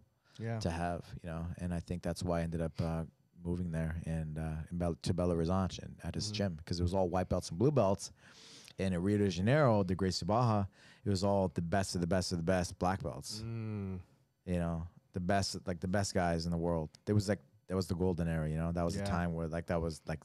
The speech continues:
Speaker 2: Saul Barrow was saying,
Speaker 1: Yeah.
Speaker 2: like, "These are the, these are the guys that brought out the best in me," like the Sonequim, the, all just, I mean, all the weights, different games.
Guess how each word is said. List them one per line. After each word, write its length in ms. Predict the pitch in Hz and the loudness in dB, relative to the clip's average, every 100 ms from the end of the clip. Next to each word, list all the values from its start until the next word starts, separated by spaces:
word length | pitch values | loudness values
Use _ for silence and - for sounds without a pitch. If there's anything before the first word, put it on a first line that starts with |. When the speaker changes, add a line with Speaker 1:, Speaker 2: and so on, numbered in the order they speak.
| - | -12
Speaker 2:
Saul 340 | - 95 87 | -4 0 0
Barrow 300 | 82 92 87 | 0 0 0
was 100 | 82 | -2
saying, 200 | - 82 | -2 -2
Speaker 1:
Yeah. 140 | 98 95 | -2 -4
Speaker 2:
like, 140 | 87 | -6
"These 200 | - 85 82 | -6 -4 -4
are 40 | |
the, 180 | 78 80 _ - - - _ _ | -4 -8 _ -20 -20 -20 _ _
these 220 | 90 87 | -4 -2
are 40 | 87 | -2
the 100 | 82 | -2
guys 260 | 85 80 78 | -2 -2 -4
that 120 | 76 | -2
brought 200 | 85 82 | 0 0
out 80 | 80 | -2
the 80 | |
best 260 | 76 87 - | -2 -4 -2
in 60 | 82 | -4
me," 60 | |
like 160 | 80 - | -4 -6
the 80 | - | -6
Sonequim, 800 | 92 87 - 113 107 101 92 87 | -2 -2 0 2 4 4 2 0
the, 80 | |
all 140 | 87 90 | 0 -2
just, 240 | 85 - - | -4 -8 -6
I 40 | |
mean, 160 | 92 87 | -4 -2
all 260 | - 98 | 0 0
the 80 | 95 | 2
weights, 380 | 92 98 95 - | 4 4 2 -2
different 340 | - - 95 | -6 -2 -2
games. 540 | - 90 90 87 92 | 0 0 0 0 -2